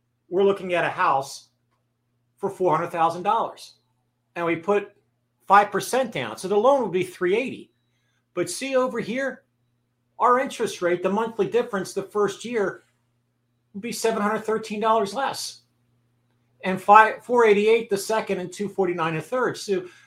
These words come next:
over here, annualized, that would be what the seller would have to pay to buy down the rate.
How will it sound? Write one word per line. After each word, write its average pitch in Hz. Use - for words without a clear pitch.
over 226
here, 247
annualized, 185
that 277
would 185
be 208
what 190
the 175
seller 165
would 143
have 131
to 107
pay 131
to 170
buy 151
down 135
the 123
rate. 110